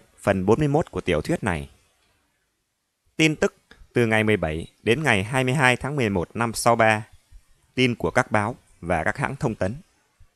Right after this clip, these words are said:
Mười bảy tháng mười một. Đụng độ dữ dội ở Trương Thiện. Tin của Việt Tấn Xã. Sức ép của Việt Cộng gia tăng ở Vị Thanh. Tin của A P. Nhiều ấp chiến lược lưu vực sông Cửu Long bị Việt Cộng giải tán.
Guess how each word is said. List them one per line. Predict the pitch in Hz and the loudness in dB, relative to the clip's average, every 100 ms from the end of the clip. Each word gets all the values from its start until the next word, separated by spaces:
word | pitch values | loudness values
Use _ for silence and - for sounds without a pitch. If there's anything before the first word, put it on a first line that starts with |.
| _ - _ - - - _ - _ _ | _ -20 _ -20 -20 -20 _ -20 _ _
Mười | 110 117 | 0 2
bảy | 95 82 | 2 -2
tháng | 131 151 | -6 -2
mười | 147 | -2
một. | 107 85 - _ - _ - _ _ _ _ - | 0 -2 -4 _ -20 _ -20 _ _ _ _ -6
Đụng | 131 113 | -4 -2
độ | 117 107 | 0 0
dữ | 104 160 | -2 0
dội | 143 113 - | 0 0 -2
ở | 87 | -4
Trương | 87 139 123 | 0 0 0
Thiện. | 117 - - _ _ | -2 -4 -10 _ _
Tin | 120 110 | -4 -2
của | - | -4
Việt | - - | -6 -4
Tấn | 107 | -4
Xã. | 127 - 123 143 _ _ _ - _ _ _ _ | -4 -6 -6 -10 _ _ _ -20 _ _ _ _
Sức | - - | -6 -2
ép | 185 180 | 0 0
của | - | 2
Việt | 104 101 | 0 2
Cộng | 101 - 95 | 0 -2 0
gia | 135 | 0
tăng | - 127 | 2 0
ở | 90 | -2
Vị | 73 87 | -4 -6
Thanh. | 127 127 120 - _ _ | 0 0 -2 -12 _ _
Tin | 117 110 | -6 -4
của | - | -2
A | 98 | -2
P. | - 104 101 101 _ - _ _ _ _ - | 0 0 0 -4 _ -20 _ _ _ _ -2
Nhiều | 110 113 | 2 4
ấp | 147 | 2
chiến | - 156 | 0 2
lược | 143 104 | 2 2
lưu | 120 135 | 2 0
vực | 104 - | -2 -2
sông | 131 | -4
Cửu | - 85 | -2 0
Long | 110 117 110 _ _ | 2 2 -4 _ _
bị | 110 90 | -8 -2
Việt | 90 - | -2 -2
Cộng | - 90 | -4 -4
giải | - | -6
tán. | - 92 110 | -4 -4 -4